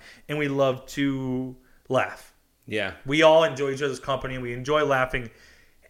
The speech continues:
Speaker 1: Dude, that's fucking awesome.
Speaker 2: Just imagine someone, and they look at their significant other, and they're like, "Well, what do we want to do tonight?"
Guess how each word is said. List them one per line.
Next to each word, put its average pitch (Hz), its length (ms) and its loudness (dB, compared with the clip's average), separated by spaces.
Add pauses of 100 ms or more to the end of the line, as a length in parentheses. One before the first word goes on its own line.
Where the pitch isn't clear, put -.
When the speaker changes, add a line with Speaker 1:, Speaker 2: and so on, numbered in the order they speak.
(100)
Speaker 1:
Dude, 262 160 -4
that's 285 180 0
fucking 269 340 -10
awesome. 131 480 -6
Speaker 2:
Just 220 220 -6
imagine 156 480 0
someone, 113 720 -6
and 113 340 -4
they 110 80 -4
look 131 240 -4
at 131 100 -2
their 104 120 -6
significant 92 560 -12
other, 78 260 -16
and 80 140 -18
they're 78 80 -16
like, 82 200 -20
"Well, 147 300 -12
what 139 120 -8
do 156 60 -10
we 151 140 -10
want 120 300 -12
to 95 140 -14
do 120 100 -8
tonight?" 82 400 -18